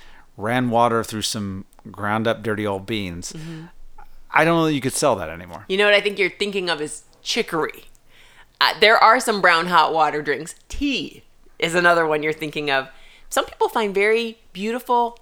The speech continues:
Speaker 2: magical, healing properties in tea. And I am not, I don't think I have a nuanced enough palate to appreciate it. I like Earl Grey and I like jasmine green tea. I could tell the difference there.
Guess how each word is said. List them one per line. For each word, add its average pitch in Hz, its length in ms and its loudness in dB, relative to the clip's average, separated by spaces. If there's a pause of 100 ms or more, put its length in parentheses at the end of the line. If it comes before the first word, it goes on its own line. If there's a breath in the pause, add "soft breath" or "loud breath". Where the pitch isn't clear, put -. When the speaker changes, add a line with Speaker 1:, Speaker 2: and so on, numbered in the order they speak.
Speaker 2:
magical, 185 680 0
healing 214 400 -4
properties 165 640 -4
in 143 160 -12
tea. 135 480 -10 (400 soft breath)
And 165 480 -2 (120)
I 240 680 4 (840)
am 175 300 -4
not, 180 280 2
I 208 60 0
don't 240 140 -4
think 220 220 -4
I 190 40 2
have 170 140 0
a 160 40 -2
nuanced 160 500 -4
enough 151 280 -6
palate 147 420 4
to 151 120 -8
appreciate 131 680 -6
it. - 200 -10 (160)
I 160 100 2
like 135 380 -4
Earl 160 260 -2
Grey 233 500 2
and 170 140 -6
I 170 100 -8
like 165 340 -6
jasmine 170 480 -2
green 160 280 -8
tea. 147 200 -2
I 139 120 4
could 143 160 -10
tell 175 240 2
the 202 100 -2
difference 185 380 -6
there. 143 420 -2